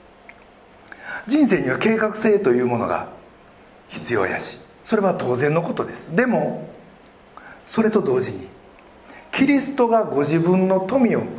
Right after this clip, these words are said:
どのように使われたかという、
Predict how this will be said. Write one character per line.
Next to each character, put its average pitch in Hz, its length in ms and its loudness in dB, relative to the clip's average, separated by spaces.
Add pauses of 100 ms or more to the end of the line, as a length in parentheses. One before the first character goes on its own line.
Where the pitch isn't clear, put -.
(200)
ど 214 240 2
の 339 240 4
よ 320 260 4
う 185 40 2
に - 280 0
使 - 280 -2
わ 196 260 4
れ 165 140 0
た 117 200 0
か 180 200 0
と 143 160 0
い 104 120 -2
う、 87 100 -6